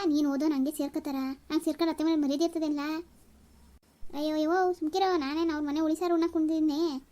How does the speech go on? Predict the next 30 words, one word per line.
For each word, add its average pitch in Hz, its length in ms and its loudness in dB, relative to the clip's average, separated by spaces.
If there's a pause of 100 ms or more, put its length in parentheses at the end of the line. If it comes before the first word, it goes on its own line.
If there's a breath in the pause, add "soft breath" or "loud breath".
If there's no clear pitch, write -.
(160)
ಮಗ 269 320 0 (100)
ನೋಡ್ಕೊಳಕ್ಕೆ 330 560 0
ಮಗ 285 280 0
ಆಗ್ಲಿ 320 220 2
ಅಂತ 302 160 -2
ಇದ್ದೆ. 294 400 -6 (220)
ಈಗೆಲ್ಲ 277 280 -4
ಆಯ್ತಲ್ಲ, 302 300 -4 (600)
ಬಿಡು. 330 200 4 (1600)
ಹೌದು, 320 540 2
ಹಾಸ್ಪಿಟ್ಲುದು 339 880 2 (340)
ಮನೇಲಿ 302 280 0
ಬಾಣ್ತನ 302 400 0
ಖರ್ಚೆಲ್ಲ 330 320 -2
ನಿನ್ 285 180 2
ಕೈಲಿ 330 180 0
ಕೇಳ್ತಿದ್ಲೆ 311 400 -2
ನಿಮ್ಮತ್ತೆ? 330 500 -2 (760)
ಏ, 302 240 -2
ಇಲ್ಲ 311 120 0
ಕಣೇಳು, 370 340 2
ನನ್ನ 294 180 -2
ಹತ್ರ 370 140 0
ಕೇಳೋ, 359 200 -2
ನಾನೇ 294 380 -2
ನಿಂತ್ಕೊಳ್ಳಿ, 269 460 0
ನನ್ನ 277 280 -6
ಹತ್ರ 359 120 -2
ಇರೋದ್ 285 160 -4
ಕೊಡಕ್ಕೆ. 294 580 -4